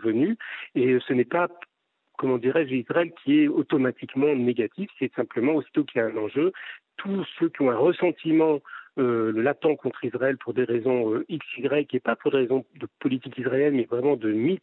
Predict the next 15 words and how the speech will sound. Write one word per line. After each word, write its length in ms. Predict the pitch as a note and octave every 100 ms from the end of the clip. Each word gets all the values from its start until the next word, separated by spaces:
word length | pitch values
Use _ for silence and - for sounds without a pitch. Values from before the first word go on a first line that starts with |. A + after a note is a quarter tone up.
| -
euh, 300 | A2+ A2 A2
chrétiens, 520 | - - B2 D3 C#3+ C3+
de, 240 | A#2 A2 - - - -
de 100 | A2
mythes 220 | E3+ -
religieux 640 | - A#2+ A2+ A2 C3+ C3+
qui, 240 | - A#2+ A#2+
qui 120 | -
reviennent, 460 | B2+ A#2+ G#2+ C3+ A#2
euh, 360 | G#2 G#2 A#2 -
à, 320 | C3+ C#3 C3
qui 280 | - B2 A#2+
réémergent, 680 | E3+ C#3+ B2 B2+ E3+ E3+ C3 - - -
on 200 | C3+
a 100 | A#2+